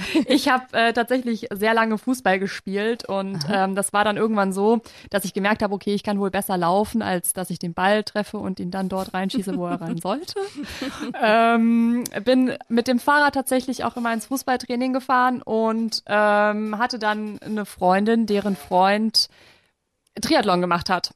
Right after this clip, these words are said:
Speaker 1: Und dann hab ich mir gedacht, „Naja, irgendwie ist es ja genau das, was ich hier die ganze Zeit mache und ich brauch keinen Ball mehr dazu.“
Speaker 2: Mhm.
Speaker 1: Also, ähm, ja, hab ich einfach damit angefangen. Und meinen ersten Triathlon, der, das war so ein, tatsächlich so ein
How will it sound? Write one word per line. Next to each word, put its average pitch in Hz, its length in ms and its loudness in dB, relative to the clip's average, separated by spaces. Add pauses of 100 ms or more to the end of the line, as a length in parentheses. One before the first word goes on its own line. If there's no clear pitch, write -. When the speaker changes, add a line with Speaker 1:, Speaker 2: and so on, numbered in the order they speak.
(160)
Speaker 1:
Und 214 120 -2
dann 214 80 4
hab 214 100 2
ich 220 100 -2
mir 240 120 2
gedacht, 220 260 0
„Naja, 208 260 2 (140)
irgendwie 233 320 4
ist - 160 0
es 214 60 -4
ja 214 100 2
genau 202 220 0
das, 220 200 0
was 214 140 0
ich 180 80 -4
hier 202 80 0
die 196 80 -4
ganze 190 200 -2
Zeit - 180 -6
mache 233 200 0
und 185 60 0
ich 180 100 -6
brauch 190 160 -2
keinen 226 160 -2
Ball 208 160 4
mehr 175 120 2
dazu.“ 165 340 -6 (160)
Speaker 2:
Mhm. 214 260 -4 (140)
Speaker 1:
Also, 233 680 4
ähm, 247 680 4
ja, 214 280 4
hab 196 120 -6
ich - 160 -6
einfach 165 180 -4
damit 208 300 0
angefangen. 196 580 2
Und 185 220 -2 (120)
meinen 190 180 0
ersten 220 500 0
Triathlon, 254 560 0
der, 190 240 2
das - 200 -4
war 208 140 2
so 202 60 -4
ein, 196 160 0
tatsächlich 208 340 -4
so 190 60 -6
ein 185 120 -4